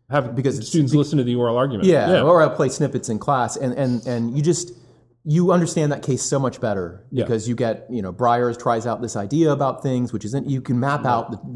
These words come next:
Speaker 2: the intellectual terrain.
Speaker 1: And you look at the opinion and you see the way it's partly a product of what happened at argument,
Speaker 2: Right.
Speaker 1: but partly, of course, not, right? They, there are things happening in the opinion that are not reflected in the argument. That's cool too.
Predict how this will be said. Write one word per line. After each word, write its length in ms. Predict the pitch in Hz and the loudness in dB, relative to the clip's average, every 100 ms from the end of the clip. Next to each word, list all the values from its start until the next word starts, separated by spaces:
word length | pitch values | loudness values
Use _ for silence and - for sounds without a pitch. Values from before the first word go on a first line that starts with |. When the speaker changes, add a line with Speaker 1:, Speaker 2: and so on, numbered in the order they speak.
| 120 | -2
Speaker 2:
the 40 | |
intellectual 460 | 120 123 113 - 107 | 0 0 0 -4 -6
terrain. 540 | - 113 196 95 73 | -4 -2 0 -2 -4
Speaker 1:
And 160 | - 208 | 4 8
you 80 | 202 | 8
look 140 | 214 | 6
at 80 | 208 | 4
the 80 | 156 | 2
opinion 480 | 135 - 277 156 139 | 2 2 4 6 6
and 100 | 135 | 6
you 120 | 127 | 4
see 340 | - - 233 | 0 -2 2
the 120 | 190 143 | 4 6
way 220 | 127 127 | 6 6
it's 220 | 123 - | 2 -2
partly 380 | - 180 196 180 | -2 0 4 2
a 60 | 170 | 2
product 420 | - 151 151 156 | 0 0 0 -2
of 80 | 139 | -4
what 80 | 135 | -2
happened 300 | 135 135 131 | -2 -2 -2
at 80 | |
argument, 460 | 123 113 113 113 139 | 0 0 0 0 2
Speaker 2:
Right. 260 | 127 98 - | 2 2 2
Speaker 1:
but 220 | - - | 2 4
partly, 420 | 170 185 147 135 | 2 4 4 2
of 80 | 143 | 2
course, 260 | 131 127 | 0 0
not, 520 | 117 107 87 90 - - | 2 2 2 0 -6 -6
right? 180 | 117 110 | -4 0
They, 180 | 120 117 | 0 2
there 300 | 117 113 113 | 2 2 0
are 80 | - | -2
things 180 | 135 | -2
happening 300 | 117 113 123 | 0 -2 -2
in 60 | 120 | -2
the 60 | 117 | -2
opinion 240 | 120 113 | -2 -2
that 140 | 110 113 | -2 -2
are 120 | 107 | 0
not 240 | 113 - | 0 -2
reflected 420 | 127 98 110 - | -4 -2 -4 -2
in 80 | 107 | -4
the 120 | 104 | -2
argument. 380 | 92 95 104 123 | -2 -2 -4 -4
That's 180 | 123 143 | -4 -6
cool 220 | - 120 107 | -4 -4 -2
too. 320 | 120 98 | -2 -2